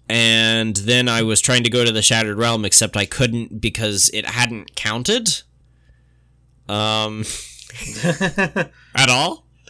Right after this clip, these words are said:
Speaker 2: Okay.
Speaker 1: So I was like, "All right, cool. I guess I'll do it again."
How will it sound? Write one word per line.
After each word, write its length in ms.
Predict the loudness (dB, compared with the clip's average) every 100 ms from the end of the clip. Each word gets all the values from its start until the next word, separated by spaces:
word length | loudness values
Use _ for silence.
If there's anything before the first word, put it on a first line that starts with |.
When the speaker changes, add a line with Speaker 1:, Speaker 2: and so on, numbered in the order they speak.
| -20 -18 -14 4
Speaker 2:
Okay. 460 | 8 8 10 10 10
Speaker 1:
So 420 | 8 6 4 2
I 40 | 2
was 100 | 2
like, 160 | 2 0
"All 60 |
right, 420 | 0 4 4 4 0
cool. 520 | 2 4 4 2 2
I 120 | 2
guess 300 | 4 4 6
I'll 140 | 4 2
do 340 | -2 -2 0
it 80 | 2
again." 680 | 0 2 2 4 2 -4